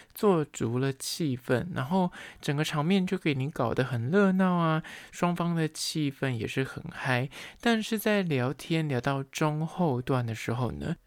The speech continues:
你就会明显的感受到对方的那个空拍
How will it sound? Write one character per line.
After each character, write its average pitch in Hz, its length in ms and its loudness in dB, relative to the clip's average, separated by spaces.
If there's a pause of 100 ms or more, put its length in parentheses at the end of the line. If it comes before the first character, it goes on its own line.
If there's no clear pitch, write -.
(280)
你 139 160 -2
就 170 140 0
会 190 80 2
明 139 280 0
显 117 220 -6
的 120 80 -4
感 110 200 -6
受 127 160 2
到 127 140 2
对 127 260 2
方 113 320 -4
的 117 120 -6
那 117 120 -2
个 117 140 -2
空 151 480 -2
拍 135 400 0